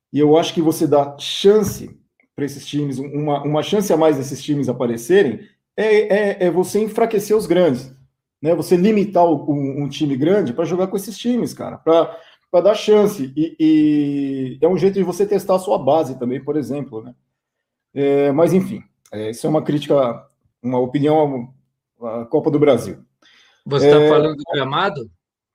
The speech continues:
Speaker 1: Não,
Speaker 2: Dos
Speaker 1: tô falando de
Speaker 2: gramados?
Speaker 1: elenco.
Speaker 2: Essa
Speaker 1: Tô falando de
Speaker 2: Hã?
Speaker 1: elenco, tô falando de time mesmo, de time.
Speaker 2: É, porque se for de gramado, a gente comentou no programa passado que quem botou gramado ruim contra o Corinthians se deu mal, porque o Corinthians só se deu bem esse ano em, em,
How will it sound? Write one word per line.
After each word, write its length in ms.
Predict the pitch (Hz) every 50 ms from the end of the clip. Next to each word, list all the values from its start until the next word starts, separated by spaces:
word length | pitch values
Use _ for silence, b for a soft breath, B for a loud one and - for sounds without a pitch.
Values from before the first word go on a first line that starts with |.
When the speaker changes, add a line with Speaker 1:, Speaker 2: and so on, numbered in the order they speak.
| _ _ _ _ _ _ _
Speaker 1:
Não, 220 | - 165 202 240 240
Speaker 2:
Dos 60 | -
Speaker 1:
tô 60 | 139 135
falando 60 | 131
de 60 | 170
Speaker 2:
gramados? 340 | 170 165 175 180 - 233 -
Speaker 1:
elenco. 240 | 160 160 175 170 - _ _ - -
Speaker 2:
Essa 180 | 135 - -
Speaker 1:
Tô 100 | - 151
falando 200 | 147 175 185 185
de 80 | - 220
Speaker 2:
Hã? 40 | 208
Speaker 1:
elenco, 380 | 165 160 170 175 160 123 -
tô 320 | - - _ _ _ _ -
falando 160 | 170 175 175
de 60 | 185
time 340 | 185 - - 175 175 147 123
mesmo, 320 | 113 110 107 104 98 _ _ _ _ _ _
de 100 | - 135
time. 400 | 131 - - 120 107 101 101 - _ _ _ -
Speaker 2:
É, 80 | 170 156
porque 260 | - 165 143 139 156
se 140 | 143 160 151
for 240 | 156 156 170 175
de 80 | 165 175
gramado, 500 | 160 180 170 151 143 147 147 160 170 170
a 20 |
gente 140 | 175 175 -
comentou 400 | - 185 185 180 170 170 180 170
no 100 | 175 185
programa 400 | 180 180 156 151 160 160 156 151
passado 560 | 156 160 143 139 131 - 151 143 151 156 165
que 120 | 160 160 143
quem 200 | 143 160 160 185
botou 300 | 175 190 185 185 185 165
gramado 500 | 160 160 156 151 151 151 147 143 147 139
ruim 220 | 127 143 143 143
contra 240 | 143 143 139 139 147
o 60 | 139
Corinthians 520 | - - 135 123 120 120 135 151 180 175 -
se 80 | 175
deu 160 | 156 190 214
mal, 280 | 202 170 147 147 165 165
porque 180 | - 127 117 143
o 80 | 139
Corinthians 460 | - 147 143 143 147 170 180 185 180
só 120 | 180 190 180
se 140 | - 170 151
deu 180 | 160 202 208
bem 240 | 196 180 180 180 170
esse 220 | 165 156 - 147
ano 180 | 135 143 156 185
em, 180 | 202 202 202 - _ _
em, 560 | - 226 175 180 180 175 170 170 165 160 151